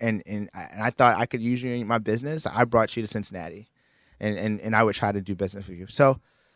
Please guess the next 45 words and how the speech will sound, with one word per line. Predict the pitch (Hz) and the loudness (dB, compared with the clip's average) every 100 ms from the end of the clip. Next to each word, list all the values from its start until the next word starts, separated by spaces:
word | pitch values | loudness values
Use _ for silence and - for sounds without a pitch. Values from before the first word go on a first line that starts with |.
| _ _ - | _ _ -2
um, | 117 131 113 - | 4 4 2 -2
uh, | |
being | 127 156 196 | 4 4 4
around | 165 156 151 | 4 4 4
that, | 120 | 0
that | 113 123 | 0 -2
creativity, | - 120 120 131 139 110 98 104 _ - | 0 -2 0 0 0 0 -4 -10 _ -8
uh, | 98 85 - _ _ - | -4 -4 -8 _ _ -4
got | 120 110 | 0 0
a | 110 | 0
lot | 107 | -2
of | 101 | -4
things | 101 98 95 | -6 -8 -6
going | 98 92 | -8 -10
for | 90 90 | -12 -14
me. | 98 _ _ _ - | -14 _ _ _ -6
Um, | 104 101 98 | -4 -2 -4
and | 117 | -4
I | 123 | -2
started | 190 320 151 | 0 0 -2
to | |
just | 139 120 | -4 -2
think | 127 131 | -2 0
of | 117 | 2
ideas. | 107 95 104 85 - _ _ _ _ _ _ _ _ _ - | 2 0 -2 -4 -8 _ _ _ _ _ _ _ _ _ -8
Uh, | 113 98 92 _ _ _ _ _ _ _ 147 | -6 -6 -10 _ _ _ _ _ _ _ 2
and | 151 | 4
then | 147 - | 2 -4
I, | 101 104 _ _ _ _ _ _ - | -12 -12 _ _ _ _ _ _ -2
I, | 139 | -2
I | 131 | 0
remember | 143 151 123 | -2 0 0
I | 110 | 0
was | |
just | 110 113 | 0 2
at | 104 | 4
work | 123 113 | 4 2
one | 101 | -2
day, | 95 87 _ _ - | -2 -4 _ _ -12
and, | 110 107 104 98 - | -8 -8 -10 -14 -12
uh, | 98 98 | -10 -8
I | - 117 | -4 -4
was | - | -4
thinking | 120 120 117 | -6 -2 -2
about | 107 110 107 101 | 2 4 4 2